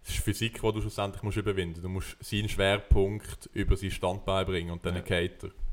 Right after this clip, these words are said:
Speaker 1: Wenn er nicht mehr kann nachstehen und der Schwerpunkt nicht zentral ist, dann fliegt er.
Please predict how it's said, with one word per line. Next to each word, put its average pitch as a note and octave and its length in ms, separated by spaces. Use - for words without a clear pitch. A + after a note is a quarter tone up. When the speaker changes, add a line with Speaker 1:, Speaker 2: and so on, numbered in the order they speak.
Speaker 1:
Wenn F#2+ 120
er G2 80
nicht G2+ 140
mehr G2 80
kann F#2+ 140
nachstehen G2 580
und F#2 140
der F#2 40
Schwerpunkt F#2 640
nicht F#2 300
zentral F2+ 480
ist, - 140
dann F2 80
fliegt F#2 380
er. - 80